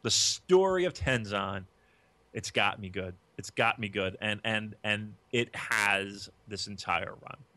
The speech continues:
I'm totally into it. I'm buying false finishes. I'm buying moments. I'm sitting here thinking, "Oh my God." I, I'm get-, getting so deep into it that I'm thinking, "Oh my God,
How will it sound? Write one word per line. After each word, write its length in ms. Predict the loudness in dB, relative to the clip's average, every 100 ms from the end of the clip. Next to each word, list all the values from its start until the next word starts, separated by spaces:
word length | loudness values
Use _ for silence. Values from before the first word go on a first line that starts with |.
| -12
I'm 120 | -10 -4
totally 460 | 2 2 2 0
into 300 | -2 -2 0
it. 100 | 0 -2 -14 -4
I'm 200 | -4 2
buying 520 | 4 6 6 2 0 -6
false 400 | -2 0 0 -2
finishes. 640 | -2 -2 -2 0 0 0 -8 -14 0
I'm 240 | 0 0 -6 2
buying 480 | 4 6 4 2 2
moments. 360 | 4 4 2 2
I'm 220 | 0 2
sitting 480 | -2 -4 2 4 4
here 360 | 0 2 2 0 -8 _ _ _ _ -16
thinking, 440 | -2 0 2 0 2
"Oh 120 | 2
my 140 | 4 4
God." 360 | 4 4 2 0
I, 120 | -4 -4
I'm 100 | -2
get-, 340 | 0 0 -2
getting 200 | -6 -4
so 180 | -4 -4 -4
deep 220 | -4 0
into 300 | 2 2 0
it 80 | 0
that 120 | 2
I'm 80 | 0
thinking, 360 | 0 0 -2 0
"Oh 80 | 2
my 120 | 4
God, 300 | 4 2